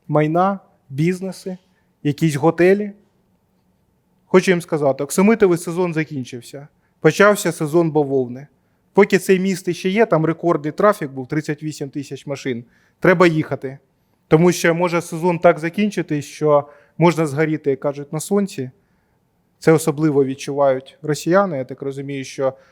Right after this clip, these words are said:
вон-, це в них, е, від предків, від їхніх, от вони такі, у них є інстинкт, е,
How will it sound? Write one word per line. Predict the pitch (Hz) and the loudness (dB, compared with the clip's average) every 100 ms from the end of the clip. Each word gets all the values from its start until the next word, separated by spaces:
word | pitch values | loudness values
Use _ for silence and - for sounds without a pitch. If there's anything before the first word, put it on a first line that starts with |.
| _ _ | _ _
вон-, | 135 131 | -6 -6
це | - 160 | 0 2
в | 143 | 2
них, | 147 135 - 143 | -4 -8 -10 -8
е, | 139 135 135 | -6 -6 -8
від | 131 147 - | -6 -6 2
предків, | 202 208 208 127 | 4 4 -2 -10
від | 127 131 | -8 -10
їхніх, | 131 131 127 - 135 | -12 -14 -18 -10 -10
от | 123 131 | -8 -10
вони | 123 131 127 | -10 -10 -12
такі, | 127 135 135 131 131 - _ - - | -16 -10 -6 -6 -6 -14 _ -20 -14
у | 135 | -8
них | 131 135 - 135 131 | -4 -4 -4 -6 -6
є | 123 139 | -4 -6
інстинкт, | 139 - 180 175 165 - | -6 -4 -2 -2 -4 -4
е, | 135 135 | -2 -2